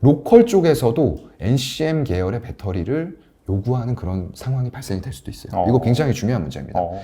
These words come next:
Speaker 1: 이미 씨에이티를
Speaker 2: 네.
Speaker 1: 이탈하려는 움직임들이 중국 로컬 업체들에서 일어나고 있고요. 비엠더블유라던가 이런 쪽들도 배터리 쪽이 워낙에 폭발적으로 성장을 하다 보니까 다원화시키려는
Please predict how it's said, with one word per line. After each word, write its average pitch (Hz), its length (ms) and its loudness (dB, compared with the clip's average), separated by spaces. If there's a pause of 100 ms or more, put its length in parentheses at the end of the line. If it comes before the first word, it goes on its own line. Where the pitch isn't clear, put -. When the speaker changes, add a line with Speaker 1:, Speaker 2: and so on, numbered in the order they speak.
(120)
Speaker 1:
이미 156 240 6
씨에이티를 165 960 4
Speaker 2:
네. 92 160 -6
Speaker 1:
이탈하려는 170 720 4
움직임들이 101 760 0 (180)
중국 135 320 4
로컬 104 280 2
업체들에서 92 480 -2
일어나고 107 400 2
있고요. 87 380 -8 (220)
비엠더블유라던가 123 960 2
이런 120 240 0
쪽들도 95 640 -2 (220)
배터리 190 420 4
쪽이 147 240 0
워낙에 113 420 0
폭발적으로 190 680 0
성장을 160 400 -2
하다 151 240 -4
보니까 95 500 -4 (260)
다원화시키려는 104 1000 0